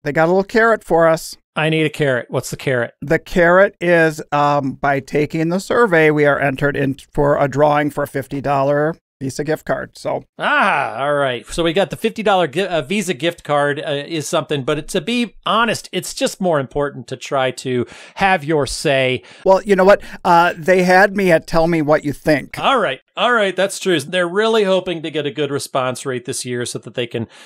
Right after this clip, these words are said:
Speaker 2: share some insights with the whole community on the state of things. It's gonna be open for another two to three weeks. So if you're able, uh, to get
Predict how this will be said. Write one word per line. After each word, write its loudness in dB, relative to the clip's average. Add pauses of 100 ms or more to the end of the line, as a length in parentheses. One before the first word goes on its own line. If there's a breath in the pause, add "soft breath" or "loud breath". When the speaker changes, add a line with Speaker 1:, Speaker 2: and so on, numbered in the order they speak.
(140 loud breath)
Speaker 2:
share -2
some -2
insights -2
with -10
the -6
whole -2
community -6
on -4
the -12
state -4
of -12
things. -6 (260)
It's -10
gonna -2
be 0
open -4
for -8
another -4
two -6
to -10
three -8
weeks. -6
So -4
if -8
you're -8
able, -2 (360 loud breath)
uh, 2
to 0
get 0